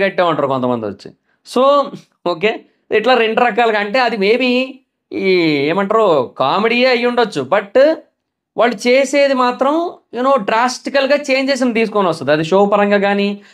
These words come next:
కంటెస్టెంట్ల పరంగా కానీ, కంటెస్టెంట్ల ఆట పరంగా కానీ, వాళ్ళ మాట తీరు పరంగా కానీ, నామినేషన్స్ పరంగా కానీ, చాలా డిఫరెంట్‌గా ఉం-, చాలా అంటే వేరు వేరు అవుట్‌కమ్స్ తీసుకొస్తది. అంటే వాళ్ళు అలా జరుగుతుందని ఎక్స్‌పెక్ట్ చేయరు, కానీ అలా జరుగుతది.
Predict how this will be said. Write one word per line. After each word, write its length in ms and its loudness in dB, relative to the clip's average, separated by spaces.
కంటెస్టెంట్ల 480 -2
పరంగా 340 0
కానీ, 240 -2
కంటెస్టెంట్ల 640 -2
ఆట 240 0
పరంగా 420 0
కానీ, 240 -4
వాళ్ళ 200 2
మాట 320 -2
తీరు 160 -2
పరంగా 340 0
కానీ, 240 -2
నామినేషన్స్ 640 -2
పరంగా 320 2
కానీ, 260 0
చాలా 140 2
డిఫరెంట్‌గా 380 0
ఉం-, 160 -2
చాలా 180 0
అంటే 180 2
వేరు 240 4
వేరు 220 2
అవుట్‌కమ్స్ 440 0
తీసుకొస్తది. 540 -4
అంటే 160 0
వాళ్ళు 300 0
అలా 200 0
జరుగుతుందని 580 0
ఎక్స్‌పెక్ట్ 320 -2
చేయరు, 260 0
కానీ 200 -2
అలా 140 0
జరుగుతది. 520 -2